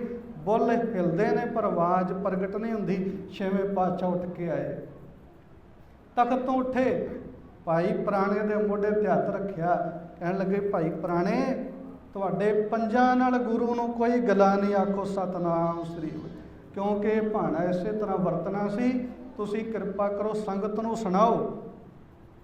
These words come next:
ਤੁਸੀਂ ਇਹ ਨਾ ਸੋਚੋ ਕਿ ਅਸੀਂ ਅੱਗੇ ਹੋ ਜਾਂਦੇ ਤੇ ਗੁਰੂ ਬਚ ਜਾਂਦੇ, ਨਹੀਂ, ਇਹ ਭਾਣਾ ਇਸੇ ਤਰ੍ਹਾਂ ਵਰਤਣਾ,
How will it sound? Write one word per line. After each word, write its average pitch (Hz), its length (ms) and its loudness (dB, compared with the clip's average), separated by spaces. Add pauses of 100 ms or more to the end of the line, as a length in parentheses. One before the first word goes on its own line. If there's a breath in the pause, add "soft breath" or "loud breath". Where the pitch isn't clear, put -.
(140)
ਤੁਸੀਂ 185 220 -4
ਇਹ 220 160 0
ਨਾ 254 160 2
ਸੋਚੋ 240 380 -2
ਕਿ 233 180 0
ਅਸੀਂ 220 260 0
ਅੱਗੇ 214 280 2
ਹੋ 208 100 2
ਜਾਂਦੇ 175 300 0
ਤੇ 190 180 -2
ਗੁਰੂ 190 300 2
ਬਚ 175 320 2
ਜਾਂਦੇ, 185 340 0
ਨਹੀਂ, 185 260 0
ਇਹ 185 280 -2
ਭਾਣਾ 151 280 -2
ਇਸੇ 175 300 0
ਤਰ੍ਹਾਂ 180 260 -4
ਵਰਤਣਾ, 151 420 -4